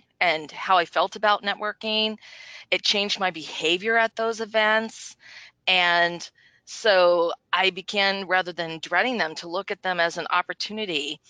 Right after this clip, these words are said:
where I might be able to meet someone new who I would have a really genuine, true connection with that I would be able to carry forward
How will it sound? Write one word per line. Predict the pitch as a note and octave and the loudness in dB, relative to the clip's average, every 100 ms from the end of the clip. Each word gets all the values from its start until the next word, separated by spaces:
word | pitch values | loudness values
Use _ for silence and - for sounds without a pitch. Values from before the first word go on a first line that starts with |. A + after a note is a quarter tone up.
| - - | -20 -20
where | - F#3 F3+ | -4 0 2
I | F3 | 2
might | G3 G#3+ G#3+ | 2 2 0
be | G3 | 0
able | G3+ | 0
to | G3 | -2
meet | G3 G#3 D#3+ C#3 _ _ _ _ _ _ _ _ _ | -4 -2 -2 -6 _ _ _ _ _ _ _ _ _
someone | - - G3+ G#3+ A3 | -10 0 2 2 2
new | A3 F#3+ | 2 0
who | D#3+ F#3 | -2 0
I | E3+ | 0
would | F#3+ F#3 | 0 -2
have | F#3+ F#3+ | -4 -2
a | F3+ | -6
really | D#3 E3+ G#3 G3+ G#3 G#3 G#3 - _ - | -8 -2 0 2 0 -2 -6 -10 _ -4
genuine, | F#3+ F3+ G#3 G#3 G#3 G#3 G3+ - _ - | 0 2 0 0 0 0 -4 -12 _ -14
true | - G#3+ A#3 A3+ | -8 -4 -4 -4
connection | - G#3 G3+ - G3 D#3 | -2 0 0 -2 -4 -6
with | C3 - - - - - | -6 -8 -12 -20 -18 0
that | G3+ | 2
I | G3 | 2
would | G3+ | 0
be | G3 | 0
able | G3 | 0
to | F#3+ | -2
carry | - G#3+ G#3 G3 | -6 -2 0 -2
forward | - - G3 G3 D#3+ C#3 C#3 | -4 -8 -4 -2 -2 -4 -8